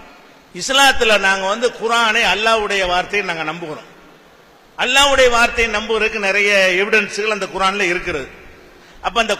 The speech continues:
குர்ஆன்லயே அல்லாஹ் எப்படி சொல்றான் அந்த வார்த்தைன்னு கேட்டா,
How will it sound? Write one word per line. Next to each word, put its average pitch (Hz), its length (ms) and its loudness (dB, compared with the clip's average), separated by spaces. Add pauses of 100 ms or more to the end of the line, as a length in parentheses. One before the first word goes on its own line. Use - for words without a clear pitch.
குர்ஆன்லயே 226 920 2 (640)
அல்லாஹ் 254 380 4
எப்படி 226 240 2
சொல்றான் 214 360 2
அந்த 185 140 2
வார்த்தைன்னு 196 380 0
கேட்டா, 165 540 0